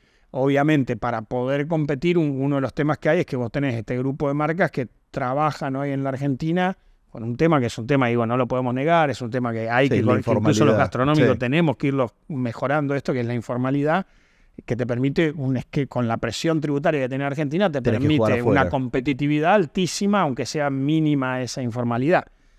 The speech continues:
Speaker 1: Entonces, hoy no tenés esa, más allá de que hay alguna diferencia de precio, no tenés. La gente por ahí, eh, los chicos van a comer a una u otra. En, en Estados Unidos, un chico, un adolescente, es muy raro que te vaya a una premium, salvo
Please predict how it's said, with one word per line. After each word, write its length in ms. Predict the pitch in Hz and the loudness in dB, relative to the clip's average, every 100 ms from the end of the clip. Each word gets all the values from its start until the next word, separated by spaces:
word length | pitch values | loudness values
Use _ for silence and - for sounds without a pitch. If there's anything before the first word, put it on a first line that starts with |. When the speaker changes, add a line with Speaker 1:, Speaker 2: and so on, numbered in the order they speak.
| _ _ | _ _
Speaker 1:
Entonces, 400 | 120 110 120 147 - | -10 -6 -4 -4 -4
hoy 320 | 147 156 208 - | 0 2 0 -4
no 260 | 131 143 | 0 -2
tenés 400 | 139 156 214 - | 0 0 0 0
esa, 240 | 156 147 127 | -6 -4 -4
más 200 | 131 139 | -4 0
allá 100 | 147 | 0
de 100 | 147 | 2
que 120 | 185 | 0
hay 100 | 165 | 2
alguna 300 | 139 143 143 | 0 -2 -4
diferencia 440 | 135 143 143 170 | -4 -4 -4 -4
de 20 | |
precio, 260 | 151 170 185 | -4 -4 -2
no 200 | 143 160 | -2 -2
tenés. 340 | 170 151 175 | -2 -2 -2
La 100 | 117 | -4
gente 260 | - 151 147 | -6 -2 -2
por 160 | 139 135 | 0 0
ahí, 260 | 143 131 | 0 0
eh, 240 | 131 120 117 | -2 -4 -6
los 160 | 113 | -6
chicos 380 | - 165 170 135 | -2 0 2 0
van 360 | 120 147 160 131 | 2 0 2 -2
a 100 | 117 | -4
comer 300 | 120 123 120 | -2 -2 -2
a 100 | 117 | -2
una 300 | 120 123 113 | 0 -2 -2
u 120 | 117 | -4
otra. 320 | 110 117 113 | -4 -6 -8
En, 180 | 113 117 | -8 -8
en 80 | 110 | -10
Estados 340 | - 135 131 | -6 -2 -2
Unidos, 320 | 143 165 160 120 | 0 2 2 0
un 220 | 120 120 | -4 -6
chico, 260 | - 139 131 | -6 -4 -2
un 80 | |
adolescente, 480 | 127 123 113 165 165 | -2 -2 0 -2 -2
es 80 | 127 | -4
muy 140 | 135 | -4
raro 260 | 131 151 135 | -2 0 0
que 80 | 123 | 0
te 80 | 120 | 0
vaya 200 | 117 117 | 0 0
a 20 | |
una 180 | 110 110 | -4 -4
premium, 400 | 131 143 143 120 | 0 0 0 -4
salvo 460 | - 135 127 127 | -4 -4 -4 -6